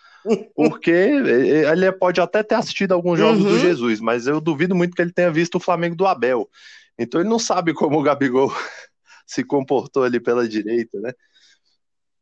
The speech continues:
Speaker 2: Então ele vai conhecendo essas coisas ao, ao, ao longo
Speaker 1: Olha,
Speaker 2: do
Speaker 1: eu
Speaker 2: tempo, né? Eu acho que é muito apressado.
Speaker 1: É.
Speaker 2: O pessoal tá querendo já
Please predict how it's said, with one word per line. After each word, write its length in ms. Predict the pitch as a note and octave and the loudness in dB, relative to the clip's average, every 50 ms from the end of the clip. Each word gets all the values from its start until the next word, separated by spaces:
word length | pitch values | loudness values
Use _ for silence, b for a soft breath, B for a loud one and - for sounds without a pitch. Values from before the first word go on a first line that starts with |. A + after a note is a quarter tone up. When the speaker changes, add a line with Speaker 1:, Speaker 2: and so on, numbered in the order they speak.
| _ _ _ _ _ _ | _ _ _ _ _ _
Speaker 2:
Então 140 | - D#3+ F3 | -4 -2 -2
ele 140 | G#3 A#3+ A3 | -2 0 0
vai 180 | A#3 A#3 A#3 | 0 0 0
conhecendo 560 | - - B3+ C4+ C#4+ C4+ - - A3+ A3+ G#3+ | 0 -2 -4 -4 -4 -6 -4 -4 -4 -4 -4
essas 240 | G#3 G3+ - G3+ - | -6 -10 -10 -14 -18
coisas 420 | _ - C3+ B2 A#2+ A2+ G#2+ A2 A2 | _ -6 -6 -4 -4 -4 -2 0 0
ao, 380 | A2+ A2+ E2 - A2+ A2 G2+ - - | 2 2 2 0 0 -2 -2 -4 -4
ao, 460 | - F2+ G#2+ A2+ G2+ G#2 G2+ F#2+ F#2 | -2 0 2 2 2 2 0 0 0
ao 100 | - G#2 | 0 0
longo 120 | A2 - - | 2 2 4
Speaker 1:
Olha, 180 | - A#2 - | 2 2 2
Speaker 2:
do 140 | - B2 - | 0 0 -2
Speaker 1:
eu 80 | A3+ A3+ | -2 0
Speaker 2:
tempo, 340 | G#2+ F#2+ F2+ - - - F#2+ | -2 0 -2 -4 -8 -8 -6
né? 120 | G2+ A2+ | -4 -2
Eu 100 | B2 C3+ | 0 0
acho 240 | C3+ C3+ C#3 - - | 0 0 -2 -2 -4
que 300 | - D#3+ D#3+ D#3+ D#3+ D#3 | -4 -2 0 0 0 0
é 40 | D3+ | 0
muito 220 | C#3 C#3+ D#3+ D#3 | -2 -4 -4 -4
apressado. 840 | - E3+ - - G3 F#3 F3+ - - - A#2+ A2+ A#2 A#2 A2+ G#2+ - - b b b b b b | -4 -4 -4 -4 -4 -4 -6 -8 -6 -2 -2 0 0 -2 -4 -8 -14 -16 b b b b b b
Speaker 1:
É. 140 | F3 - F3 | -16 -14 -14
Speaker 2:
O 120 | D#3+ D3 | -12 -8
pessoal 260 | C#3 C3+ B2+ - A2 | -8 -8 -6 -4 -4
tá 140 | A2 - B2+ | -2 -2 -4
querendo 500 | B2 - C3 A#2+ A#2 B2 B2+ B2+ B2 A#2+ | -2 -2 -2 0 0 0 -2 -2 -2 -2
já 480 | G#2 A2+ A2+ A2+ B2 B2+ C3 A#2+ G2+ | -2 0 0 0 0 0 0 -2 -4